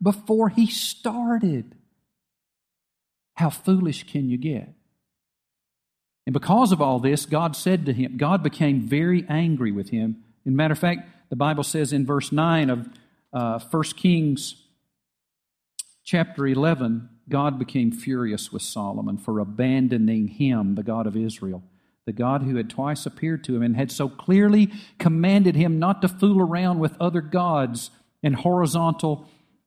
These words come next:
living. You see, God is loving and gracious and patient with us, not wanting anyone to perish, the Bible says.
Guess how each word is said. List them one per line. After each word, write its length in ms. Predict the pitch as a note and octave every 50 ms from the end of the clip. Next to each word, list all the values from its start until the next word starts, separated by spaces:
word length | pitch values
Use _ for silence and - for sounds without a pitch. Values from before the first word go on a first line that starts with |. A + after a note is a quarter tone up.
| _ _
living. 500 | - D#3 F3 F#3 F3 F#3 B2 G#2+ - - - - _ _ _ _ _ _ _ _ _ _ _ _ _ _ _ _ _ _ _ _ _
You 80 | - D#3+
see, 360 | - - F3 D#3+ D#3 - - - _ _ _ _ _ _ _ _ _ _ _ _ _ _ _ _ _ _ _ _ _ _ _ _ _
God 220 | - C3+ D3 D#3 D3+
is 160 | C#3 A#2+ B2+
loving 480 | C#3 D3 D#3 D3+ C#3+ C3+ B2 B2 A#2+ C3+
and 160 | A#2 A2+ A2
gracious 540 | B2 C3+ C#3 D3 - - - A2 G#2 - -
and 180 | A2 G#2+ -
patient 480 | - - D3 D#3+ D#3+ D#3 - C3+ - -
with 140 | A#2 G#2 A2+
us, 240 | A2 A2 - -
not 280 | - C3+ C3+ C3+ C#3+ C#3+
wanting 320 | D3 C#3+ C#3 C3 A#2 A#2+
anyone 480 | B2+ C#3+ D#3 D3+ C#3 C3 C3 B2 A#2+ A#2
to 100 | - -
perish, 640 | - - G2+ F#2+ D#2+ D#2 F2 F#2 - _ - _ _ _ _
the 20 |
Bible 300 | G#2+ G2+ F#2 F#2+ F#2+ G#2
says. 380 | - - - G#2 A2 A2+ -